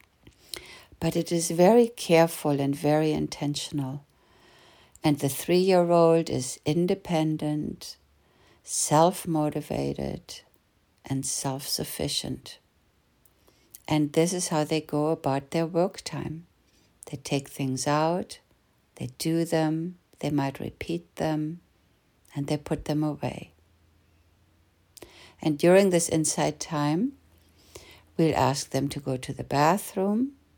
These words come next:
or maybe they use the bathroom themselves. They don't need our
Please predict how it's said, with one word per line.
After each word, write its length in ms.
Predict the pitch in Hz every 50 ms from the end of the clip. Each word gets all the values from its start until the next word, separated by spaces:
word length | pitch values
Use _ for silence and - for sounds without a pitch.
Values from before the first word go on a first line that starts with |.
| _ _ _ _ _ _ -
or 380 | 165 156 156 160 170 180 202
maybe 720 | 208 202 185 147 135 139 143 143 143 - 175 196 233 311 - - _ _ _ _ _ - - - - - - - - _ -
they 460 | - 156 151 156 156 156 160 - - -
use 300 | 175 175 165 165 170 -
the 120 | - -
bathroom 520 | - 160 156 156 165 - - 160 165 165 160
themselves. 640 | 160 160 160 160 - - 190 196 185 151 - - -
They 180 | - - 139
don't 240 | 139 143 147 147 151
need 200 | 160 170 175 165
our 260 | - - 131 131 127